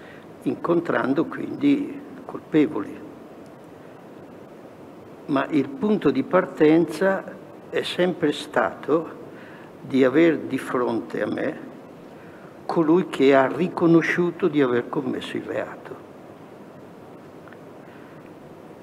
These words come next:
E quindi, partendo da questa assunzione di responsabilità,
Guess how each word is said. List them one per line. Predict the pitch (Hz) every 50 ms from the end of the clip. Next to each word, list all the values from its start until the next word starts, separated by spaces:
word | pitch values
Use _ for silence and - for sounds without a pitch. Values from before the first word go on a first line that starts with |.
| - -
E | - 139 - -
quindi, | - - 226 208 185 147 120 127 127 - - - - - - - - - - - - - - - - - - - -
partendo | - 135 135 127 - - - - 190 214 214 202 175 156
da | 139 135 127
questa | - - 151 156 151 156 151 - 131 - - -
assunzione | - 127 - - - - 127 123 127 123 - - - 175 190 196 180 151 131 117 113 - -
di | - 165 165 - - - - - - - - -
responsabilità, | - 127 139 135 - 135 131 123 - - - - - 120 120 113 117 107 - - 117 113 -